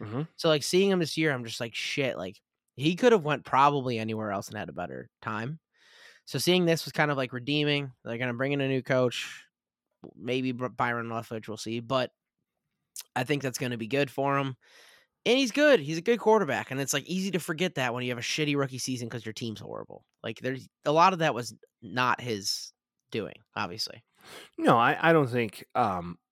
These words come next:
Speaker 1: much of it was his doing. It was his douchebag head coach who thought he was the shit and, you know,
Speaker 2: Yeah.
Speaker 1: sticking fingers where they don't belong and,
Speaker 2: City
Speaker 1: you know,
Speaker 2: guy,
Speaker 1: kicking,
Speaker 2: Urban.
Speaker 1: kicking, uh,
Speaker 2: <laughs>
Speaker 1: kicking his kicker for no reason, and his kicker doing like, "Dude, what the fuck's wrong with you? I'll kick my kicker."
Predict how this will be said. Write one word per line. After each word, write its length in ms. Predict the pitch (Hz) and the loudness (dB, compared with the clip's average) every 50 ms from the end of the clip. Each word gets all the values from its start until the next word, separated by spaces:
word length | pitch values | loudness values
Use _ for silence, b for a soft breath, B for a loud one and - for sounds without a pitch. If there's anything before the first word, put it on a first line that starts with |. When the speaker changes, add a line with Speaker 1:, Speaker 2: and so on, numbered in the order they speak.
| _ _ _ _ - | _ _ _ _ -4
Speaker 1:
much 300 | 117 117 113 - - 110 | -2 -2 0 0 -2 -4
of 60 | 101 | -4
it 120 | 98 82 | -6 -6
was 140 | 92 98 - | -6 -8 -6
his 180 | 101 98 92 87 | -6 -6 -8 -6
doing. 320 | - 95 90 98 117 120 | -6 -6 -6 -4 -4 -6
It 80 | 104 90 | -6 -6
was 140 | 90 87 85 | -6 -8 -8
his 160 | 90 87 85 - | -10 -12 -12 -14
douchebag 560 | _ - 92 90 85 - - 101 92 90 87 | _ -12 -12 -10 -10 -8 -6 -6 -6 -6 -6
head 180 | 95 95 90 - | -10 -12 -10 -10
coach 300 | - 98 92 101 101 - | -8 -6 -6 -6 -6 -10
who 80 | - - | -14 -12
thought 320 | - 92 85 85 87 - | -8 -8 -6 -6 -8 -10
he 120 | 95 92 | -10 -10
was 220 | 90 87 90 87 - | -10 -8 -10 -10 -10
the 100 | - 87 | -8 -6
shit 360 | - - - 90 92 110 - | -6 -4 -4 -4 -4 -4 -6
and, 340 | - - - 95 90 87 82 - | -8 -16 -16 -16 -16 -16 -16 -14
you 100 | 92 90 | -8 -4
know, 80 | 95 143 | -2 -2
Speaker 2:
Yeah. 140 | 151 123 | -2 -4
Speaker 1:
sticking 420 | 120 - - - 101 95 - 92 87 | -4 -6 -6 -6 -8 -10 -10 -12 -12
fingers 400 | 82 - 90 87 87 90 87 95 | -12 -12 -10 -10 -10 -10 -8 -8
where 140 | 90 90 87 | -8 -8 -6
they 100 | 90 85 | -6 -6
don't 240 | 85 87 87 85 | -6 -8 -8 -8
belong 480 | - 92 90 87 87 87 101 117 117 101 | -8 -8 -6 -6 -6 -6 -4 -4 -6 -6
and, 120 | 85 87 87 | -8 -8 -8
Speaker 2:
City 260 | 87 160 160 165 151 | 0 2 2 2 2
Speaker 1:
you 100 | 117 117 | 0 -2
know, 40 | 110 | -2
Speaker 2:
guy, 140 | 107 107 110 - - | -2 -2 -4 -6 -6
Speaker 1:
kicking, 180 | - - 139 | -4 -2 0
Speaker 2:
Urban. 260 | 147 135 123 113 104 B B B B B B B B B - | 0 0 -2 -4 -6 B B B B B B B B B -4
Speaker 1:
kicking, 480 | - 123 - - 110 101 95 98 92 | -4 -4 -2 -4 -6 -4 -4 -4 -6
uh, 300 | 92 90 87 87 87 90 - _ _ | -6 -6 -6 -6 -6 -8 -10 _ _
Speaker 2:
<laughs> 340 | 135 123 - 170 175 151 - | -18 -10 -10 -10 -10 -6 -6
Speaker 1:
kicking 300 | - - 139 - - 113 | -2 -2 0 -2 -2 -4
his 140 | 107 98 - | -4 -4 -4
kicker 420 | - - 131 120 - 131 127 131 | 0 0 0 0 2 2 2 2
for 180 | 127 - - 101 | 0 -2 -6 -2
no 160 | 98 104 104 | 0 2 2
reason, 360 | 101 101 101 107 113 113 127 | 4 4 2 2 2 0 0
and 280 | 120 101 92 90 87 90 | -2 -2 -4 -6 -8 -8
his 120 | 90 87 | -10 -12
kicker 260 | - - 117 - - 92 | -10 -12 -12 -12 -14 -8
doing 200 | - 113 104 98 | -6 -6 -6 -6
like, 160 | 90 87 _ - | -8 -10 _ -10
"Dude, 180 | 131 143 - | -10 -8 -8
what 100 | 113 - - | -10 -12 -12
the 60 | 170 | -16
fuck's 320 | - - 143 131 - - | -6 -4 -4 -4 -4 -4
wrong 160 | - 123 156 170 | -4 -2 -2 -2
with 140 | 135 - - | -4 -6 -8
you? 100 | - 90 | -4 -4
I'll 100 | 104 120 | -4 -2
kick 300 | - - 170 - - - | 2 2 2 2 4 2
my 160 | 139 135 123 | 4 4 4
kicker." 540 | - - - 151 - - 139 131 127 120 | 2 2 0 0 2 4 4 4 4 2